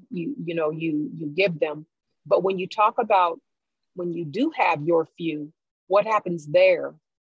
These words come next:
when you have a responsibility to, or you should feel some responsibility to reach one, teach one, to bring and uplift people who look like yourself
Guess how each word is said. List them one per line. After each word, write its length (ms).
when 460
you 500
have 460
a 60
responsibility 1120
to, 440
or 100
you 160
should 360
feel 280
some 260
responsibility 960
to 80
reach 280
one, 160
teach 320
one, 300
to 260
bring 500
and 160
uplift 480
people 540
who 340
look 180
like 220
yourself 500